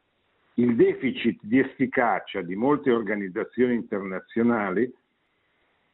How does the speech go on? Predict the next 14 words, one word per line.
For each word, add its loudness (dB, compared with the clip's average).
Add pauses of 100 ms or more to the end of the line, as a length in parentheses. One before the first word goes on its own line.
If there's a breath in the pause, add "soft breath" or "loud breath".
(1500)
cioè -2
la -2
difficoltà, -2
l'eff-, -8
la -14
mancanza -4
di -4
efficacia -6 (200)
per, -6
eh, -14
affrontare -8
i, -12 (1300)
i -14
problemi, 0